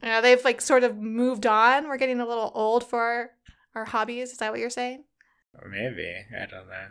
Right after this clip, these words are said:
Speaker 2: Or they moved on from Twitter.
Speaker 1: That, I think, is a high possibility.
Speaker 2: I think that's more likely, yeah.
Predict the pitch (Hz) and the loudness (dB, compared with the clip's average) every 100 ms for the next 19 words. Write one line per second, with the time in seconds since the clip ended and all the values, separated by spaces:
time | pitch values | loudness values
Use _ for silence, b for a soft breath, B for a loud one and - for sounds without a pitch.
0 | - - 117 120 117 107 104 104 95 98 | -16 -4 -2 0 0 -2 -4 -4 -4 -4
1 | - 85 - 92 90 82 92 - _ _ | -8 -10 -10 -10 -10 -10 -12 -18 _ _
2 | _ _ _ _ _ _ 262 294 330 240 | _ _ _ _ _ _ 4 6 6 4
3 | 240 240 220 208 196 196 170 202 185 208 | 0 -2 -2 -2 -2 -6 -8 -8 -6 -6
4 | 190 196 185 196 180 180 175 185 202 - | -4 -4 -6 -6 -8 -10 -10 -14 -10 -10
5 | 107 104 98 95 - 90 87 87 85 - | -6 -6 -2 -4 -4 -6 -6 -6 -8 -8
6 | 85 87 85 98 | -8 -6 -6 -8